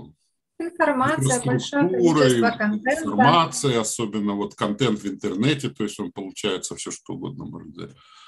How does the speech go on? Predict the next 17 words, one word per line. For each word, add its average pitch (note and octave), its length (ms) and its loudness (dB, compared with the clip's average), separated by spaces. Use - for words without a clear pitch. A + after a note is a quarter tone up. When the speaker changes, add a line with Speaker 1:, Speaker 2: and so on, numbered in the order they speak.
Speaker 2:
Ну A2+ 220 4
и C3+ 60 8
есть C#3 300 4
стремление, C#3+ 1000 4
э, A2 240 -2
создать, A2+ 680 -2
э, G2 220 -4
базисный G#2 800 -2
инком, D3+ 480 -2
вот, B2 600 4
и, G#2+ 280 2
и G#2 180 -6
прочие F3+ 480 2
попытки. B2+ 760 -4
То C3+ 120 0
есть, C3+ 300 -2
э, B2+ 340 2